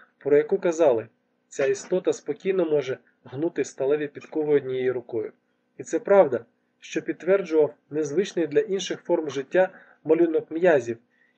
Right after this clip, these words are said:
який проглядався крізь одяг, коли Сур напружувався. Шкіра могла сперечатися білизною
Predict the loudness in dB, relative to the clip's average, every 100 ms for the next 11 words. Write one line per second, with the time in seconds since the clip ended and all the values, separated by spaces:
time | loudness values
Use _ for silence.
0 | -10 -6 -6 0 2 2 4 2 2 -4
1 | -4 -6 -6 -2 -2 -2 -6 _ _ _
2 | -4 -2 -2 0 0 0 -2 -4 -4 -4
3 | -6 -8 -20 _ _ _ _ _ _ _
4 | -18 -4 4 4 4 2 0 2 0 2
5 | 0 -2 -2 -4 -2 -2 -2 2 4 2